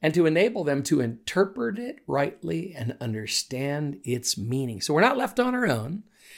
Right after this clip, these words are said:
and we're not left to just phone call somebody else who goes to another church or whatever. Uh, it, it's not that limited. We actually have the Holy Spirit on offer to us, as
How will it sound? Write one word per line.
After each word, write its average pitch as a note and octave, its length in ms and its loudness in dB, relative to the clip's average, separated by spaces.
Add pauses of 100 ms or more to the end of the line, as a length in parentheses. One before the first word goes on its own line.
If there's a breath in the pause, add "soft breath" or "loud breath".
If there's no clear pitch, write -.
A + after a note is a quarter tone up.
(300 loud breath)
and G3 200 6
we're G#3+ 80 4
not A#3 320 2
left G3+ 400 2
to D3+ 920 2 (360)
just D3+ 260 2
phone F#3 240 4
call F#3 220 6
somebody F3 320 4
else E3 400 4 (160 loud breath)
who D3+ 100 4
goes D#3 220 8
to - 80 -4
another D3 260 4
church C3+ 400 0
or B2 60 0
whatever. D3 400 4 (400 loud breath)
Uh, E3 260 6
it, F3+ 240 4
it's E3+ 240 4
not F#3 280 2
that G3 180 6
limited. F3 440 2
We E3 200 4
actually D#3 300 2
have C3 120 2
the A#2+ 120 0
Holy D3 340 0
Spirit D3+ 480 0
on A2+ 200 -2
offer C3+ 380 -2
to A#2+ 240 -4
us, A2+ 160 -4
as A2+ 280 -2